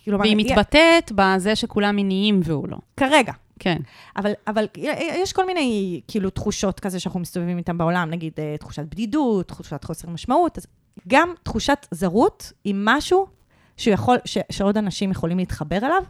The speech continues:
Speaker 1: וזה משהו שהוא חווה אותו, וממה שזה נשמע,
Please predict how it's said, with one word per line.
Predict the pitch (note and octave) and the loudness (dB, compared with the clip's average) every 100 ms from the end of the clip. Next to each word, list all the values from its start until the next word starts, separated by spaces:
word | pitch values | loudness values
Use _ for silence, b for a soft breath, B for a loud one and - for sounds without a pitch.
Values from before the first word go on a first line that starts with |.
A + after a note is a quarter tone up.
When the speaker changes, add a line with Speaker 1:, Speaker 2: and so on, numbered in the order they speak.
| b b b b - | b b b b -2
Speaker 1:
וזה | G3+ F#3 G3 - _ _ _ _ _ _ _ _ - | 0 2 0 -2 _ _ _ _ _ _ _ _ 0
משהו | A#3+ D4+ F4+ | 2 2 2
שהוא | - F3+ A#3+ B3 | 2 4 4 4
חווה | G3+ D#3+ G3 | 0 2 2
אותו, | B3 D#4 E4+ - | 4 4 2 0
וממה | E3 E3+ - - E3+ F3+ G#3 | -4 -4 -6 -4 -2 0 0
שזה | A#3 F#3 F3 D#3+ | -2 -2 -2 -2
נשמע, | D#3 A#3+ | -2 -2